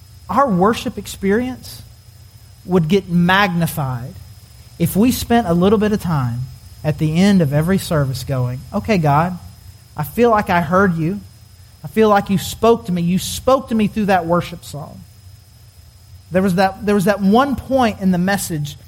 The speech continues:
where, where, where he said this, and it really spoke to me." Why? What does,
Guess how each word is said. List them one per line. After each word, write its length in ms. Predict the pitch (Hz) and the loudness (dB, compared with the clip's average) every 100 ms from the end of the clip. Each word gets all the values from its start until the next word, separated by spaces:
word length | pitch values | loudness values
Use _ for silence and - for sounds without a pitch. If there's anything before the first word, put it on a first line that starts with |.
| - - | -20 -10
where, 340 | 165 180 170 160 | 0 4 4 2
where, 320 | 165 170 165 | 2 2 2
where 160 | 165 180 | 2 0
he 160 | 233 | 0
said 280 | 240 240 180 | 0 0 2
this, 520 | 196 226 175 151 - - - - - | 4 4 2 -2 -10 -16 -20 -16 -4
and 200 | 185 185 | -2 0
it 100 | 190 | 2
really 300 | 208 277 226 | 2 2 0
spoke 600 | - - - 277 285 - | -2 -8 0 0 0 -2
to 80 | 185 | -4
me." 280 | 156 160 170 - - - - - - - - - - - - - - - - - - - - | -4 -10 -14 -20 -20 -20 -20 -20 -20 -20 -20 -20 -20 -20 -20 -20 -20 -20 -20 -20 -20 -20 -4
Why? 540 | 185 277 330 127 110 - - - - - - - - - - - - - - | 0 0 2 0 -4 -10 -20 -20 -20 -20 -20 -20 -20 -20 -20 -20 -20 -20 -4
What 80 | 226 | -2
does, 140 | 285 | -2